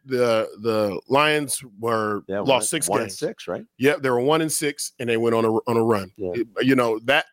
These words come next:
Speaker 1: that mind frame is a good mind frame to have. You know, it was a great answer. Um, you know, not likely. However, there are things that we haven't seen them do that they were successful with last year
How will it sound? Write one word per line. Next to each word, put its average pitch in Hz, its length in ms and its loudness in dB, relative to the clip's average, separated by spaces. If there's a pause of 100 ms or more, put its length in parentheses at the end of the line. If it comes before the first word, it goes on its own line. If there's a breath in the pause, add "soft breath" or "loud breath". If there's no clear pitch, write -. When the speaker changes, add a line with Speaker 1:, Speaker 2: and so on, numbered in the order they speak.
(100)
Speaker 1:
that 151 260 0
mind 160 300 -2
frame 139 200 -6
is 117 100 -8
a - 20 -12
good 127 200 -4
mind 117 240 -8
frame 110 160 -8
to 107 60 -12
have. 104 160 -6 (720)
You 127 140 4
know, 113 280 2
it 113 60 -8
was 113 100 -6
a 113 60 -6
great 135 300 4
answer. 123 540 0 (220)
Um, 107 500 2 (440 soft breath)
you 143 100 4
know, 120 280 4 (340)
not 143 420 2
likely. 139 640 0 (260)
However, 151 560 2 (380)
there 135 140 0
are 139 200 6
things 135 420 -6
that 113 280 -2 (200)
we 131 160 2
haven't 139 480 -2
seen 143 360 -10
them 127 260 -8
do 120 360 -4 (260)
that 117 140 -8
they 120 100 0
were 117 80 -2
successful 127 600 -2
with 120 180 -2
last 120 360 0
year 104 280 -6